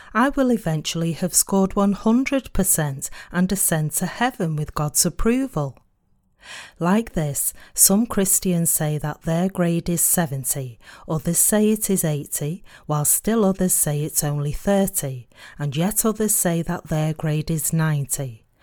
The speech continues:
But who is marking these grades? Does God also see them in this way? It's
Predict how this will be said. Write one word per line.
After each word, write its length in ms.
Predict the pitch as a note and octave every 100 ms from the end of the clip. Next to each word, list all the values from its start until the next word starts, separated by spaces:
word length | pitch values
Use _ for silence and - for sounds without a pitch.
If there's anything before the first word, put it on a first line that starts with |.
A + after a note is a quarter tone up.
| - - -
But 220 | A3+ -
who 200 | C4+ C4
is 180 | C4 -
marking 600 | A3 A#3 C4 - F#3 C#3+
these 380 | D#3 C#3+ C3+ -
grades? 720 | - C#3+ C3+ B2+ - - - _ - - -
Does 200 | E3 C#3+
God 280 | - D3+ D#3+
also 460 | D3+ D3 D#3 E3+ F3+
see 320 | - F#3+ G3
them 220 | G3 F#3+
in 180 | F#3+ F#3+
this 320 | G3 F#3+ -
way? 380 | G3 G3+ B3 _ _ _ _ - -
It's 240 | F3 -